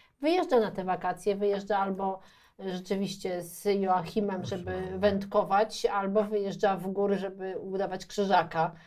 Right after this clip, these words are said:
Speaker 1: w pelerynie, więc, e, to różnie bywa. Natomiast
Speaker 2: Takie zabawy chłopaków fajne, nie? Generalnie.
Speaker 1: Natomiast, e, ja myślę, że tam, e, jakoś grzeją się
Speaker 2: Chłopackie
Speaker 1: teraz
Speaker 2: takie zabawy.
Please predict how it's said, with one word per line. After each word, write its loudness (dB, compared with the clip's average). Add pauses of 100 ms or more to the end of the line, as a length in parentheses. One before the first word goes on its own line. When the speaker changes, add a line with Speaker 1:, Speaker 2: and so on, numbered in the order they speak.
(220)
Speaker 1:
w -8
pelerynie, -2
więc, -10
e, -4
to -4
różnie -2
bywa. 0
Natomiast -4
Speaker 2:
Takie 4
zabawy 10
chłopaków 2
fajne, -2 (220)
nie? 0
Generalnie. -12
Speaker 1:
Natomiast, -2
e, 6
ja 4
myślę, 0
że -2
tam, 2 (200)
e, 0
jakoś -2
grzeją 0
się -8
Speaker 2:
Chłopackie 4
Speaker 1:
teraz -6
Speaker 2:
takie -8
zabawy. -8